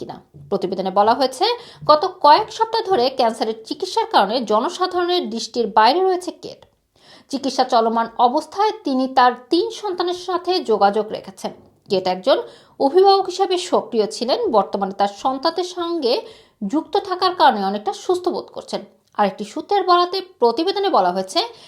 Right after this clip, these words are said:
কেটের চিকিৎসা ভালোভাবে চলছে, তবে তিনি রাজকীয় দায়িত্বে আর ফিরবেন কিনা এমন প্রশ্ন বাতাসে ঘুরছে। রাজকুমারী অনেকের, রাজকুমারী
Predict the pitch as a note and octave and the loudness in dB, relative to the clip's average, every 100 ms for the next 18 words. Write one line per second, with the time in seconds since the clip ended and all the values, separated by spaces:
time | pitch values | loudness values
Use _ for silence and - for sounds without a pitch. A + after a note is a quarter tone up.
0 | - - C4 C#4+ C#4+ - F4 G#4 - A#3 | -14 2 2 2 -6 -4 -2 0 -2 -2
1 | E3+ - - F4 F#4 C4 G#3 - D#3+ F#3 | -4 -6 4 6 6 0 -4 -6 -10 -14
2 | - _ - F#3+ F3+ A#3 F#4 B4 - _ | -16 _ 0 0 2 -2 -4 -6 -16 _
3 | B3+ D4 E4 F#4+ F#4+ F#4 B3+ C4 D4+ - | 4 6 6 2 0 2 4 4 4 -4
4 | _ F4+ F#4 F4+ - A3+ A#3+ A3 - - | _ -2 0 -2 0 4 4 2 -10 2
5 | F4 F#4+ G#4 F#4+ G#3 F#3 G#3 G#3 A3+ A3+ | 4 4 0 -2 -4 -4 -4 -2 -4 -6
6 | - D4+ F4+ - B3 G#4+ - - _ G3 | -2 0 0 -2 -2 -2 -4 -20 _ -2
7 | A#3+ B3+ D#4+ D#4 B3+ - G3 - F#3+ - | 0 2 0 0 -4 -6 -18 -14 -14 -14
8 | _ - G#3+ F#3 - G#3 G#3 G#3 A3 A3+ | _ 0 0 0 -4 -2 2 2 2 -2
9 | A3+ - - - B3 C#4+ D#4+ F#4 F#4 - | -6 -20 -18 0 0 0 0 0 0 0
10 | A#3+ B3 C4+ - F#4 | 4 6 4 -2 -2